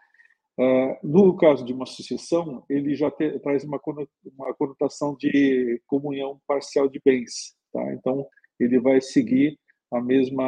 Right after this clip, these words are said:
é, o rito de uma comunhão parcial de bens, ou seja, é, o, o, entre o, o patrimônio pré-existente e o patrimônio adquirido,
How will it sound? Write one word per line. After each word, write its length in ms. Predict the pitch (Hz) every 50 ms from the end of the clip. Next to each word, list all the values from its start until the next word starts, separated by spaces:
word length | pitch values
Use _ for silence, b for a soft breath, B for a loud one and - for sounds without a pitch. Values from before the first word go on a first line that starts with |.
| 127 123 123 117 117 113 110 107 107 - -
é, 760 | 117 117 117 117 113 113 113 110 110 110 107 107 107 110 120 - _ _ _
o 260 | - 202 - 127 123
rito 500 | 120 - - 165 165 165 - 117 113 117 117
de 140 | - 117 123
uma 160 | 131 127 123
comunhão 320 | - - 127 127 131 127 123
parcial 380 | - 131 123 - - 131 131
de 100 | 131 139
bens, 480 | - 131 120 117 113 - - - - _ _ _
ou 160 | 143 131 123
seja, 480 | - - - 127 123 104 - 120 - - _ b b b b b b _ B B B B B _ _ _ _ -
é, 400 | - 123 123 123 123 123 117 117 120 -
o, 180 | 131 135 - _ _ _ - -
o, 480 | 160 131 131 127 123 120 120 123 - - - 127
entre 320 | 131 131 131 127 - 135
o, 120 | 135 117 - -
o 100 | - 113
patrimônio 540 | - 139 135 - 139 123 131 131 127 131 127
pré-existente 800 | - - 139 139 135 131 131 - - - 143 147 151 143 - 147
e 20 |
o 80 | 143 139
patrimônio 540 | - 147 135 - - 127 131 131 127 131 127
adquirido, 680 | 123 - - - 135 120 127 123 117 123 123 127 131